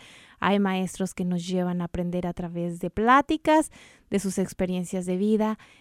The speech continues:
etcétera, etcétera. Así es que, si usted está, eh, interesado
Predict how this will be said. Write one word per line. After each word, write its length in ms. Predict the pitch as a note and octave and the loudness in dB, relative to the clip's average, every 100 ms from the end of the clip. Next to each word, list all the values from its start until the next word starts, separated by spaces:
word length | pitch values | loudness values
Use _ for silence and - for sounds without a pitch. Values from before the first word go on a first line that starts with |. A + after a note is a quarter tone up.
| _ - | _ -4
etcétera, 580 | F#3 - G3+ F#3+ G#3+ G3 | -2 0 0 0 0 -2
etcétera. 560 | - F3+ - D3+ E3 _ _ _ - | -4 -8 -8 -12 -14 _ _ _ -2
Así 180 | F#3+ B3 | 2 4
es 140 | A#3+ | 4
que, 200 | C4+ A#3 _ _ _ _ _ _ _ _ - | 4 4 _ _ _ _ _ _ _ _ -20
si 200 | - A#3 | -4 0
usted 320 | G#3+ - C#4+ | 2 6 6
está, 600 | F4+ - - A3+ G#3+ A3+ _ | 6 2 2 6 6 2 _
eh, 440 | G3 F3+ E3+ E3 E3 | 0 2 2 -2 4
interesado 1000 | A3 G#3+ G#3+ G#3 G3+ - G#3+ G#3 G#3+ | 6 8 6 6 4 2 4 4 4